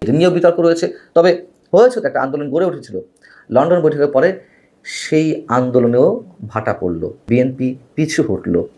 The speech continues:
বিএনপির রাজনৈতিক ভবিষ্যৎ কি আমরা জানি না। প্রথম প্রথম অনেকেই নিশ্চিত ছিলাম যে নির্বাচন হবে, বিএনপি ক্ষমতায় চলে আসবে, কিন্তু সেই বিষয়টি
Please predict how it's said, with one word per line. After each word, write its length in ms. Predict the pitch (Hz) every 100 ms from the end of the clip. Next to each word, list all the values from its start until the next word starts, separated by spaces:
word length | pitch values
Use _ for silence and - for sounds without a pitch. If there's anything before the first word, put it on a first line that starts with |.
| -
বিএনপির 380 | 127 160 165 160
রাজনৈতিক 400 | 127 131 147 123
ভবিষ্যৎ 320 | 143 143 131 -
কি 100 | 120
আমরা 200 | 98 92
জানি 220 | 87 85
না। 180 | 85 82 _ -
প্রথম 120 | 143
প্রথম 200 | 139 143
অনেকেই 260 | 127 131 165
নিশ্চিত 260 | 165 -
ছিলাম 240 | - 156 139
যে 140 | 139
নির্বাচন 400 | 131 131 127 131
হবে, 260 | 120 117 120
বিএনপি 280 | 123 123
ক্ষমতায় 320 | 113 120 120 117
চলে 140 | 113
আসবে, 360 | 110 104 151 - _ _ _ -
কিন্তু 240 | 117 113
সেই 280 | - - 107
বিষয়টি 520 | 104 117 117 151